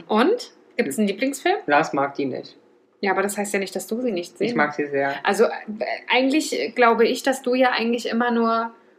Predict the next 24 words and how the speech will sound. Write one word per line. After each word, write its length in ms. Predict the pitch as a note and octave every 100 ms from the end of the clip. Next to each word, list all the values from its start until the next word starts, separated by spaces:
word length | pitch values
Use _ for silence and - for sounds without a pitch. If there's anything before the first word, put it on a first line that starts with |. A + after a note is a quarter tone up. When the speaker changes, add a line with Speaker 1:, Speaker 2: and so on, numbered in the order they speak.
| _ _ -
Speaker 1:
Z 180 | A#3+ A#3
D 80 |
F 160 | A#3 B3
Neo 300 | A#3 A#3 G3
guckst. 520 | - F#3+ E3+ - - - -
Speaker 2:
Ja, 240 | D#3+ E4+
ja. 320 | G4+ A3 - - - - _ -
Aber 120 | D#3
nicht 160 | E3+
Neo, 340 | C#3+ C3+ C3 C3+
natürlich, 460 | C#3+ F3 G#3 D#4
sondern 180 | - C#3
Info, 360 | D#3+ F#3+ D#4 G4+
aber 280 | E3 E3 D#3+
Speaker 1:
Ach 60 | G#3+
so, 220 | A3+ G3+
Z 200 | - G3
D 60 | G3
F 120 | E3
Info. 340 | F#3+ - - - - - _ _
Speaker 2:
ähm, 400 | D#3 D#3+ D#3 D3+ -
stimmt. 540 | - - F3 F#4 - - - -
Aber 340 | C#3+ C#3+ C#3+ G#3+
abends, 760 | C#4+ G4 B3+ F#3 D#3+ - -